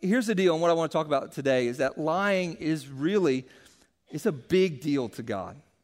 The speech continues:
It's a big deal to God. Let's start with Proverbs twelve twenty-two, if we can. Proverbs twelve twenty-two says that the Lord detests lying lips.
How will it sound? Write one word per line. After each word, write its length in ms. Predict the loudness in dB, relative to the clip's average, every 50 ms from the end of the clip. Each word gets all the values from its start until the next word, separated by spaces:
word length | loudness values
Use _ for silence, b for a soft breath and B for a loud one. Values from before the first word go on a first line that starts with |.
| _ _ _ _ _ _ _ _ _ _ _ _ _ _ _ _ _ _ _ _ _ _ _ _ _ _ _ _ _ _ _ -16
It's 140 | -10 -4 -4
a 60 | -4
big 540 | -2 0 2 2 4 2 2 -2 -6 -10 -12 -12 _ _ _ _ _ -16 -10
deal 540 | -4 0 2 4 4 4 4 0 -2 -8 -14 -18 -20 _ -10
to 100 | -8 -4
God. 380 | 0 2 4 4 4 2 2
Let's 160 | 2 0 0 0
start 320 | 0 2 4 4 4 4
with 200 | 2 -2 -4 -6
Proverbs 680 | -6 0 2 2 2 4 4 2 2 2 0 -4 -14 -18
twelve 640 | -14 -6 0 2 4 4 4 2 2 -2 -4 -10 -20 b b b b b b b b b _ -16
twenty-two, 720 | -8 -4 -2 -2 -2 -2 -4 -6 -4 -2 0 0 0 0
if 100 | -2 -6
we 100 | -8 -12
can. 340 | -10 -8 -8 -8 -8 -8 -10
Proverbs 480 | -6 0 2 2 4 4 2 0 -2 -6
twelve 320 | -4 0 2 2 2 0
twenty-two 480 | -2 -4 -4 -4 -4 -4 -4 -4 -4 -4
says 320 | -2 0 0 2 0 0 -2
that 220 | -4 -6 -4 -2
the 80 | -4 -4
Lord 720 | -2 0 2 2 2 4 6 6 6 6 6 4 0 -6 B B B B B B B B B -14
detests 1300 | -8 -4 -4 -4 -4 -6 -10 -16 -20 -8 0 2 4 4 4 2 -2 -8 -14 -16 -16 -18 -20 -20 -20 -20 -20 _ _ _ _ _ _ _ _ _ _ _ _ _ _ _ _ _ _ -6
lying 640 | -2 0 0 2 2 0 0 -2 -4 -4 -6 -10 -14 -18 _ _ -8
lips. 600 | -6 -4 -4 -4 -6 -8 -14 -20 -20 -20 -20